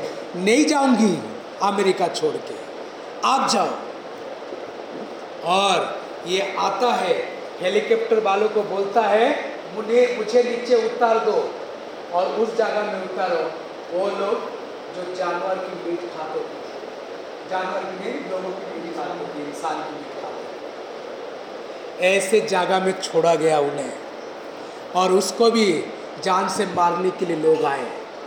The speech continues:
लेकिन प्रभु उनको बचाया, प्रभु उनको बचाया। और दस साल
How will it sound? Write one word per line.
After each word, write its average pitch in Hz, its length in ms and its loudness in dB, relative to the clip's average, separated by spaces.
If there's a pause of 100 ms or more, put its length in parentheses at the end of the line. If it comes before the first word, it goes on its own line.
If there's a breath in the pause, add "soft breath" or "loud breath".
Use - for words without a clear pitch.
(280)
लेकिन 151 320 0
प्रभु 160 420 0 (640)
उनको 160 260 0
बचाया, 143 440 -2 (460)
प्रभु 160 240 0
उनको 151 260 -2
बचाया। 131 380 -6 (520)
और 156 220 0
दस 202 120 0
साल 160 680 2